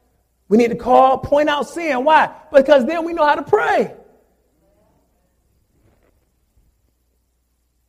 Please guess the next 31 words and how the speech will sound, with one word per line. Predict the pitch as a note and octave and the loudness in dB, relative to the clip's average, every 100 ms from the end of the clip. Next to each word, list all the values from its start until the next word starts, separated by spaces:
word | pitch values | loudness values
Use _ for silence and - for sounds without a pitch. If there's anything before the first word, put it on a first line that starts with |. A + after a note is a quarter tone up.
| _ _ _ _ _ _ _ | _ _ _ _ _ _ _
Do | D3+ | -2
you | G#3+ A#3+ | -2 0
point | - C#4+ C#4+ | 0 0 0
your | B3+ | -6
child | - B3+ A#3+ A3+ | -4 -2 -2 -2
to | F#3 | -6
Jesus | F3 C#4 A#3 G#3 | -2 -2 -2 -6
when | G3+ A3 | -6 -6
you | G#3 | -4
discipline | G3+ B3 G3+ F#3 D#3+ | 0 -2 -4 -16 -16
them? | C#3 - _ _ _ _ _ _ _ _ _ _ _ - | -18 -20 _ _ _ _ _ _ _ _ _ _ _ -10
That's | A3 G3+ | -8 -8
one | F#3+ F#3 | -10 -8
that, | F#3+ _ _ - | -10 _ _ -6
that's | A3+ A3+ | -6 -4
one | G#3+ G3+ | -8 -8
that, | F#3 | -8
that | F3+ F3+ | -8 -8
the | F#3 | -6
Lord | G3 F#3+ | -6 -6
really, | F#3 F#3 F3 D3+ _ _ _ | -8 -8 -10 -12 _ _ _
really | G3 F#3+ | -4 -4
get, | F#3 F#3 F3+ | -4 -8 -6
got | F#3 | -6
on | F3+ | -6
me | F#3+ | -8
about. | F#3 F3+ E3+ C#3 _ _ _ _ _ _ _ _ _ _ _ _ | -6 -8 -10 -14 _ _ _ _ _ _ _ _ _ _ _ _
Was | G#3 | 0
I | A#3 | 2
disciplining | G3+ D4 D#4+ - C4+ | 2 2 -2 -8 -6
my, | A3 G#3+ | -4 -4